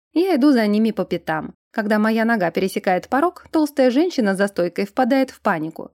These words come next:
Я вижу, что она ужасно злится. Ее лицо наливается, как помидор, и она мечется туда и обратно через порог. Я не уверена, что хочу знать перевод тех слов, которые она мне кричит. Именно так меня впервые выкинули из таверны, словно блудную собаку. Поэтому я выхожу.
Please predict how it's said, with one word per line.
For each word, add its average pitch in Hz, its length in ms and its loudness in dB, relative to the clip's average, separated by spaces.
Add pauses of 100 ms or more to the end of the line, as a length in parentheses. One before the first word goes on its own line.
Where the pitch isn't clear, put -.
(160)
Я 254 120 4
вижу, 247 260 2
что 196 160 -2
она 208 200 2
ужасно 233 360 2
злится. 285 560 0
Ее 202 280 0
лицо 196 320 -2
наливается, 254 640 4
как 226 160 -4
помидор, 247 580 4
и 208 60 -2
она 214 180 0
мечется 214 460 -2
туда 190 340 0
и 180 60 2
обратно 214 440 0
через 240 280 -2
порог. 185 400 -2 (180)
Я 269 140 2
не 370 120 2
уверена, 196 360 0
что 196 160 -4
хочу 208 260 -2
знать 262 240 0
перевод 190 460 0
тех 208 200 -4
слов, 392 280 -6
которые 285 420 2
она 208 220 0
мне 180 160 -2
кричит. 233 440 -6 (220)
Именно 381 320 2
так 285 240 -2
меня 254 260 4
впервые 196 440 0
выкинули 180 440 0
из 202 140 -4
таверны, 233 560 0
словно 262 380 2
блудную 214 400 0
собаку. - 560 -4 (200)
Поэтому 370 320 2
я 240 160 2
выхожу. 165 540 -6